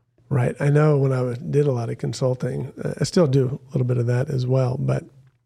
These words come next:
um, people would ask me, you know, "What is leadership?" And my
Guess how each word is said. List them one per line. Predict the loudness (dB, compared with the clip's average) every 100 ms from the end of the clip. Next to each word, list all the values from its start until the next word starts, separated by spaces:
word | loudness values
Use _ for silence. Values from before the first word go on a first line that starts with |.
| -20 -20 _ -4
um, | -2 -2 -4 -8 -12 _ _ _ _ _ -20 -20 _
people | -2 2
would | 2
ask | 2 2 0
me, | -6 -6
you | -4
know, | 0
"What | 2 4
is | 4 4
leadership?" | 2 2 0 -4 -8 -8 -18 _ _ _ _ _ _ _ _ _ _ -2
And | 2
my | 0